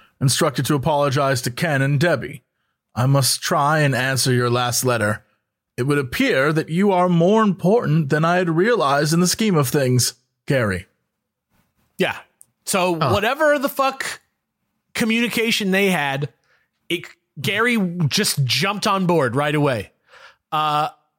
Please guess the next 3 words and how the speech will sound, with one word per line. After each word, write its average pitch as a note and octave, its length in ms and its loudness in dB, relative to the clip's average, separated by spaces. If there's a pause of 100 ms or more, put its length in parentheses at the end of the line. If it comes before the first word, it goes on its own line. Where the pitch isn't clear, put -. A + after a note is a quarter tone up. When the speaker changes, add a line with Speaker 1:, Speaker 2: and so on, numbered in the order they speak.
(240)
Speaker 2:
and, E3+ 420 -4
uh, D#3+ 380 -2 (420)
suddenly B3 800 0